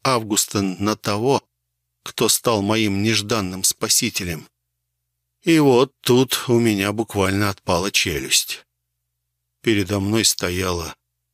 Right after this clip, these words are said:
Пелагея собственной персоной. Такая же притягательная и обворожительная, какой я запомнил её в нашу последнюю встречу.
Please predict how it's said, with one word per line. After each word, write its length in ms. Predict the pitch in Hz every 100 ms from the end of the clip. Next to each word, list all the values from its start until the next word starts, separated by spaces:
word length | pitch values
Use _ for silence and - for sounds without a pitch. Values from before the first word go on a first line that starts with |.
| _ _ _ _ _ _
Пелагея 920 | - 107 107 104 131 139 101 73 69 - _ _ _ _ _ _ _ _ _
собственной 920 | - - 147 - - - 87 69 67 _ -
персоной. 800 | 107 - - 131 104 73 - - _ _ _ _ _ _ _ _ _ _ _ _ _ _ _ -
Такая 380 | 175 202 190
же 100 | 139
притягательная 1160 | 131 127 - 123 117 139 120 - 101 95 95 90
и 260 | - 123 -
обворожительная, 1500 | 110 92 95 98 95 90 131 123 - 92 87 87 82 80 -
какой 360 | - - 110 90
я 180 | 95
запомнил 640 | 92 107 - 139 98 87 87
её 340 | 98 110 104
в 100 | 95
нашу 300 | 104 101 113
последнюю 720 | 104 113 - 113 104 85 90
встречу. 680 | 95 - - 104 87 -